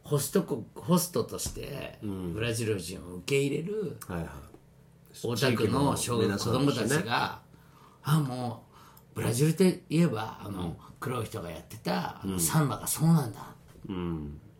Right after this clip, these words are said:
Speaker 1: それじゃあ、何の啓蒙にもなってない。
Speaker 2: そうね。
Speaker 1: ますます、この、なんつうの、偏見っていうかさ。
Speaker 2: うん、まあ、偏った。
Speaker 1: 無知を、無知をじょ-、助長させる。
Speaker 2: うん。
Speaker 1: 増長させる。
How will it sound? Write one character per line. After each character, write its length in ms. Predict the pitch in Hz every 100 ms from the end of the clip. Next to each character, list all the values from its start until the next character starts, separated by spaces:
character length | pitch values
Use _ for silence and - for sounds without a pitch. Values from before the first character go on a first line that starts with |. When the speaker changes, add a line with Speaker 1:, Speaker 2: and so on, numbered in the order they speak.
| - - _ _ - - - - - - - - - -
Speaker 1:
そ 520 | - - - 156 -
れ 160 | 196 190
じ 160 | 180
ゃ 60 | 226
あ、 320 | 214 - - -
何 280 | 110 113 180
の 120 | 208
啓 260 | - - 196
蒙 220 | 170 185
に 80 | 208
も 120 | 170
な 120 | 107
っ 80 | 113
て 100 | 113
な 160 | 92 87
い。 120 | - - - -
Speaker 2:
そ 200 | - 156
う 20 |
ね。 80 | - -
Speaker 1:
ま 180 | 151
す 160 | 165 269
ま 140 | 254 285
す、 320 | - 247 127
こ 160 | -
の、 120 | 98 95
な 140 | 101
ん 60 | -
つ 120 | 87
う 40 |
の、 80 | -
偏 300 | - 165 165
見 300 | - - 175
っ 40 |
て 140 | 147 160
い 20 |
う 80 | -
か 80 | -
さ。 340 | - 127 - - - - - 156
Speaker 2:
う 40 |
ん、 400 | 170 175 175 175
ま 120 | 175
あ、 40 | 147
偏 400 | 139 147 147 147
っ 20 |
た。 60 | -
Speaker 1:
無 180 | - 180
知 180 | 170 151
を、 260 | 117 90 - - -
無 180 | 151 185
知 200 | 113 127
を 160 | 98 85
じ 160 | 107
ょ-、 80 | - - 107 113 -
助 220 | - 135 131
長 260 | 190 180
さ 140 | 151 147
せ 180 | 147
る。 160 | 113 98 - -
Speaker 2:
う 40 | 101
ん。 20 |
Speaker 1:
増 240 | 120 165
長 260 | 160 170 147
さ 160 | 147 117
せ 160 | 110
る。 140 | 95